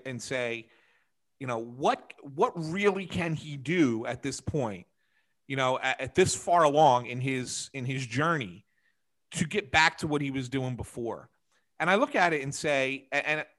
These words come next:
you know, far be it from me to sit there, to sit here and agree with a Marcus Hayes column.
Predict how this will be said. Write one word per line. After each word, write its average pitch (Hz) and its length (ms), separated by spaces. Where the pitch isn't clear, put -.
you 151 100
know, 123 140
far 208 260
be 196 140
it 160 100
from 139 160
me 104 460
to 139 120
sit - 280
there, 135 260
to 131 100
sit 160 180
here 135 400
and 113 420
agree 127 420
with 127 200
a 123 40
Marcus 113 420
Hayes 101 240
column. 90 380